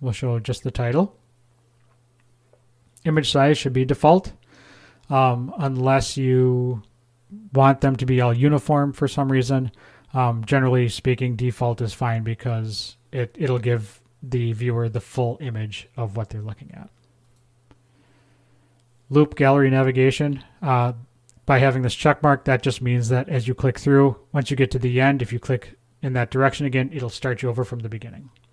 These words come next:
And this is just the effect from when you open or close the light box. So it'll fade forward or out or zoom in and out. Um, transition effect. So when you click left or right on the slides, this will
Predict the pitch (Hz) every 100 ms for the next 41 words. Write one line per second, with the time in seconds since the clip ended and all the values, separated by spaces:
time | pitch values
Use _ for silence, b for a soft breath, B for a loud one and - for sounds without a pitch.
0 | _ _ _ _ b b b b b b
1 | b b b b 147 156 170 139 135 139
2 | - 147 139 156 131 - 131 - - -
3 | - 135 123 127 156 127 - 123 - 123
4 | 117 117 117 113 117 113 - - _ _
5 | _ - 127 113 - 123 113 131 123 120
6 | 117 117 117 120 - - - 127 113 123
7 | 117 117 113 117 - _ b b b b
8 | b b b b b _ _ - 135 113
9 | 110 113 107 _ _ _ _ - - 151
10 | 131 151 - 143 - 139 - - - -
11 | 135 131 123 - 135 - - - 123 -
12 | 120 127 131 156 120 117 147 139 131 131
13 | 123 - _ _ - 127 - 123 127